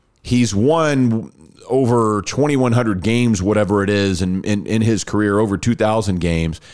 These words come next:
which is top ten all time. I mean, this is a dude that walks in and carries a lot of clout and experience.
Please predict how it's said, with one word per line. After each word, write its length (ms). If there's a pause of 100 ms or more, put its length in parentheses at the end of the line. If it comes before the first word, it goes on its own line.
(300)
which 160
is 100
top 300
ten 200
all 160
time. 400
I 40
mean, 200
this 260
is 140
a 120
dude 360
that 120
walks 460
in 280
and 220
carries 540
a 40
lot 240
of 80
clout 500
and 100
experience. 840